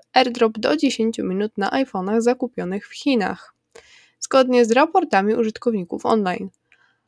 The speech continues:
Apple twierdzi, że poprawia wrażenia z AirDrop, automatycznie przywracając ustawienie odbierania z powrotem do „tylko kontakty” po dziesięciu minutach,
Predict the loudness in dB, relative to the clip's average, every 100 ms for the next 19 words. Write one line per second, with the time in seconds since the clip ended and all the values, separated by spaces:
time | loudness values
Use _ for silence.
0 | _ -2 0 0 2 2 2 2 0 0
1 | 0 2 0 -2 -4 -4 -6 -2 0 0
2 | -2 -2 0 2 2 0 -2 -6 -6 -6
3 | -6 -4 -4 -4 -6 -6 -8 -6 -6 -4
4 | -4 -2 0 2 2 2 0 -4 -8 -2
5 | 0 2 0 0 0 0 0 0 0 -4
6 | -4 -4 0 0 0 -4 -6 -8 -4 -6
7 | -6 -8 -8 -6 -6 -4 -6 -8 -10